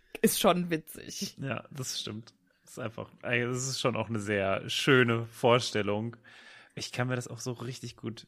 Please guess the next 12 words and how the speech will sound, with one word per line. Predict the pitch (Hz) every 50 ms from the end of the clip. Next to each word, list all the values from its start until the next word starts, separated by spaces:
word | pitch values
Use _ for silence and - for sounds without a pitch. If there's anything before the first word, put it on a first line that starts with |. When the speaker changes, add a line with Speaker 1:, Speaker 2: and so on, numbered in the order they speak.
| _ _
Speaker 2:
ich | - 135 -
kann's | - 143 - -
mir | 123
wirklich | 117 120 - 120 -
gut | - 104 -
vorstellen, | - 107 104 107 - - 101 98 95 98 101 92 -
dass | - 113 - - - - -
Dumbledore | - 113 135 143 147 139 135 135 127 120 123 123 117 - - - 110
so | 135 - - - 123 120
zwei, | 120 - - - - 135 147 170
drei | 175 160 156 143 127
Wochen | 120 127 - - 123 117 113 110 110